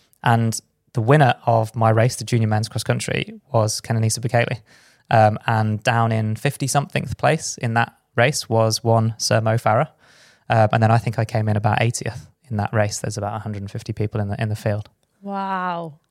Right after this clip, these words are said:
Speaker 1: Yeah, it's, uh, feels like a lifetime ago. And, and
Speaker 2: I was three.
Speaker 1: Oh, oh,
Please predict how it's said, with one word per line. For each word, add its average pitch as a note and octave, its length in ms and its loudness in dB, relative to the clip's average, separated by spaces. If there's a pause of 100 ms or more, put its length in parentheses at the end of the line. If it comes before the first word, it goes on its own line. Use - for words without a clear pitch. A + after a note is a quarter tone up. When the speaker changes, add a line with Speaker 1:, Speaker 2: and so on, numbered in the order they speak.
(160)
Speaker 1:
Yeah, G#2 200 2 (100)
it's, - 240 -4
uh, A#2 380 4 (300)
feels C3 260 2
like C3 220 4
a B2+ 80 2
lifetime A#2 440 2
ago. G#2+ 240 4
And, G#2 220 2
and C3+ 100 2
Speaker 2:
I F#3 160 0
was F#3 200 -4
three. E3+ 420 -10 (600)
Speaker 1:
Oh, A#2+ 80 -6
oh, G5+ 580 -2